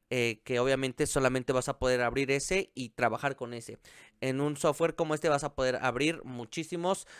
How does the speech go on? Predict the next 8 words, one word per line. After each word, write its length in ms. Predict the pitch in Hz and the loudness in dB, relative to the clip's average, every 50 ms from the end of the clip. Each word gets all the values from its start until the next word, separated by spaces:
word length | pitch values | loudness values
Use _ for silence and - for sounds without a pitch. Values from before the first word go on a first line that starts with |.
| - - | -20 -14
sonidos 680 | - - 151 139 135 139 147 139 151 156 156 - - - | -6 -2 -2 -2 0 -2 0 2 2 2 2 0 -4 -4
de 100 | 135 123 | -4 -4
diferentes 640 | 127 123 - 131 123 123 123 - - 139 - - | -4 -2 -2 -2 -2 -2 -4 -4 -4 -4 -4 -2
maneras 500 | 135 127 120 123 123 123 131 135 139 - - | -2 -4 -2 -2 0 0 0 0 -2 -4 -8
y 120 | 127 131 | -6 -6
empezar 340 | 120 113 110 - - 120 117 | -6 -6 -8 -6 -4 -2 -2
a 80 | 117 - | -2 -2
trabajar, 400 | 113 113 113 120 - 143 143 | -2 -4 -2 0 0 0 0